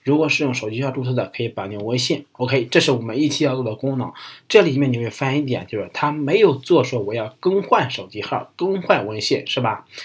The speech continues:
为什么没有呢？这个功能在一期里边我们就不考虑了，我们二期会做它。所以说，这就涉及到产品经理对需求优先级的一个排序了。那么再往下就是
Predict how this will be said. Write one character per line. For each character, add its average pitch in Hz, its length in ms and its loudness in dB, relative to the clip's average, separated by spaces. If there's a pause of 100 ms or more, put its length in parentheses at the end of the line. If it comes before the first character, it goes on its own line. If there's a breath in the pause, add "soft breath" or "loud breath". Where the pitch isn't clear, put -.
(320 loud breath)
为 165 100 4
什 139 60 0
么 147 100 2
没 131 140 4
有 151 140 4
呢？ 107 180 -2 (120)
这 131 160 -2
个 110 120 -4
功 127 200 0
能 107 220 -4
在 107 200 0
一 113 120 -4
期 131 140 -4
里 113 100 0
边 101 100 -8
我 95 60 -10
们 95 80 -14
就 107 140 -4
不 123 100 -6
考 - 220 -10
虑 123 80 0
了， - 180 -2
我 120 60 -10
们 107 80 -8
二 110 120 -8
期 117 140 -6
会 110 80 -2
做 127 180 -2
它。 117 280 -6
所 - 240 -2
以 120 60 0
说， - 180 -6 (400 loud breath)
这 196 240 2
就 104 100 -6
涉 143 180 -2
及 113 80 0
到 98 280 -14
产 123 280 -2
品 131 80 0
经 151 140 2
理 123 180 -2 (120)
对 107 260 0 (320 loud breath)
需 170 220 2
求 127 160 0
优 131 100 6
先 151 180 6
级 107 200 0
的 117 160 0
一 95 100 -10
个 - 100 -6
排 - 240 -8
序 - 220 6
了。 - 140 4 (560 loud breath)
那 135 120 4
么 123 80 4
再 131 160 6
往 120 100 4
下 - 80 -6
就 123 160 4
是 110 80 2